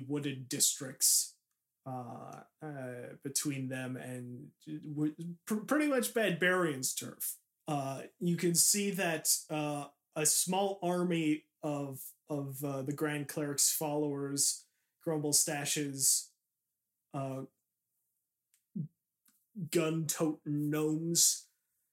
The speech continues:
and, uh, several, uh, robots of different shapes and sizes have all sort of gathered around the area. Uh, Muffins, you are reunited with Spike, uh,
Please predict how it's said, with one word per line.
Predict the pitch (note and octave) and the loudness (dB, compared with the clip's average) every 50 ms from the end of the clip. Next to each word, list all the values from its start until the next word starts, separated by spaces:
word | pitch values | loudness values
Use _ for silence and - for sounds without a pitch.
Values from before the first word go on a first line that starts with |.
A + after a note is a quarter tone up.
| _ _ _ | _ _ _
and, | D3+ D3+ D3+ D3 D3 C#3+ C#3+ C#3+ C#3+ - - - | -2 -2 0 0 0 0 2 4 4 2 2 0
uh, | D#3 D3 C#3+ D3 | -2 -6 -4 -2
several, | D3+ - - F#3 F3 F3 F3+ E3+ E3 D#3+ D#3+ - - - _ _ | 0 0 2 2 2 2 2 2 2 2 0 -4 -8 -16 _ _
uh, | - D#3+ D3+ C#3+ C#3 | -4 -2 -2 -2 -2
robots | C#3 D3 D#3+ E3 D#3+ D3+ D#3+ D3 D3 - - | 0 0 2 2 2 2 0 0 2 2 0
of | D#3 C#3 | 0 0
different | C#3 D#3 D3+ D#3 - D3 C#3+ - - | -2 -2 -2 -2 -2 -4 -6 -6 -2
shapes | - - D#3+ D#3 D3+ - - | 0 0 0 2 2 0 0
and | D3+ C#3 C3 | 2 4 4
sizes | - - D#3 C#3+ C#3+ C#3+ C#3+ - C#3+ C#3 C3+ - - - - - | 4 4 2 0 0 0 0 0 0 0 0 0 0 0 -4 -8
have | - - D3+ D3 D3 | -6 -4 -4 -4 -2
all | D3 D3 D3 D3+ | -2 -2 0 2
sort | D3 - - D#3 D3 C#3 C#3 | 4 4 4 4 0 -2 -4
of | C3+ C3+ - - - _ _ _ _ _ _ _ _ _ - | -6 -8 -10 -12 -14 _ _ _ _ _ _ _ _ _ -2
gathered | D#3+ D#3+ D#3 D3+ D3+ D#3 C#3+ B2+ | 0 2 2 2 0 0 0 0
around | D3 D3 C#3 C3+ C#3 | -2 -2 -2 -4 -6
the | C#3 C#3+ - | -6 -6 -6
area. | D3 C#3+ C#3 C3+ C#3 C#3 C#3 C3+ C#3 C#3+ C#3 C#3+ - _ _ _ | -6 -6 -4 -4 -4 -4 -2 -2 -2 -4 -4 -6 -10 _ _ _
Uh, | D3 C#3 C3+ C3 B2+ B2 B2 - - - _ _ _ _ _ - | -8 -6 -6 -6 -8 -10 -12 -12 -14 -16 _ _ _ _ _ -4
Muffins, | D#3+ E3 E3 D3+ - D3+ D3 D3 C#3 - | -2 0 0 0 0 0 0 0 2 2
you | E3 E3 D#3 | 2 2 2
are | D3+ D#3 D3+ | 2 4 4
reunited | D3 D#3 D#3+ E3+ D#3 D#3 D3 C#3+ C#3+ C#3+ C#3 C#3+ C#3+ | 4 4 4 4 2 2 2 0 -2 -4 -6 -6 -6
with | C#3+ C#3 B2+ | -4 2 4
Spike, | - - - - D#3 C#3+ C#3 C#3+ - - - _ _ _ _ _ _ _ _ _ _ _ _ _ _ _ _ _ _ _ _ - | 4 4 4 2 -4 -6 -8 -8 -10 -14 -18 _ _ _ _ _ _ _ _ _ _ _ _ _ _ _ _ _ _ _ _ -6
uh, | C#3 B2+ C3 C3 B2+ - B2 B2+ | -6 -4 -6 -6 -8 -8 -8 -10